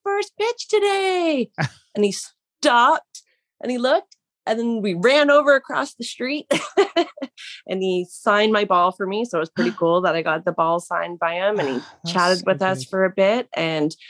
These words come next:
Speaker 1: he was just so pleasant about the whole thing. And he was like, "Oh, me and the boys, we got a kick out of that <laughs> one."
Speaker 2: That's brilliant.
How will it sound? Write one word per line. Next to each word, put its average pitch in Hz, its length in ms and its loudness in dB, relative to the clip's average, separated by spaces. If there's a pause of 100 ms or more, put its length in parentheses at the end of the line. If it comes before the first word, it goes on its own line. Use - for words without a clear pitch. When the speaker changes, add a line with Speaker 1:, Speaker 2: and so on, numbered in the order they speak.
(380)
Speaker 1:
he 202 180 2
was 175 220 2
just - 460 -2
so 208 520 2 (100)
pleasant 180 520 -4
about 165 280 -2
the 175 80 -4
whole 175 300 -2
thing. 165 420 0 (720)
And 170 220 0
he 156 140 0
was 156 160 -6
like, 165 260 0
"Oh, 214 320 2
me 208 160 -2
and 214 120 0
the 220 60 0
boys, 226 440 0
we 180 100 -6
got 190 180 -4
a 202 40 -8
kick 247 280 -4
out 233 120 -2
of 220 120 -4
that 247 240 0
<laughs> 233 380 -6
one." 220 320 -4 (580)
Speaker 2:
That's 160 200 -4 (160)
brilliant. 143 640 -4